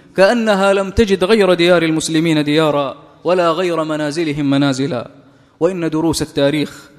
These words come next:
وعبر الزمن لتبين أن كل أمة نهضت وكل حضارة ازدهرت كان ذلك كله بإذن الله وأمره بفضل أبنائها الذين ملكوا نفوسا قوية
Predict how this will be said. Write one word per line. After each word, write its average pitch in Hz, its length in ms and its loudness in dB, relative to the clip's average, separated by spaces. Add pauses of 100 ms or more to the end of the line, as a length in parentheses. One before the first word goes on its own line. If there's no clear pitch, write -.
(160)
وعبر 170 360 2
الزمن 151 580 -2 (280)
لتبين 160 760 4 (400)
أن 185 220 0
كل 190 340 2
أمة 185 440 4
نهضت 170 680 2 (240)
وكل 196 420 2
حضارة 190 720 6
ازدهرت 175 760 2 (280)
كان 180 260 4
ذلك 160 440 2
كله 175 480 2
بإذن 185 340 2
الله 185 420 0
وأمره 220 440 6 (340)
بفضل 151 440 0
أبنائها 135 680 -6 (380)
الذين 156 480 2
ملكوا 170 360 2
نفوسا 151 540 0
قوية 147 420 -2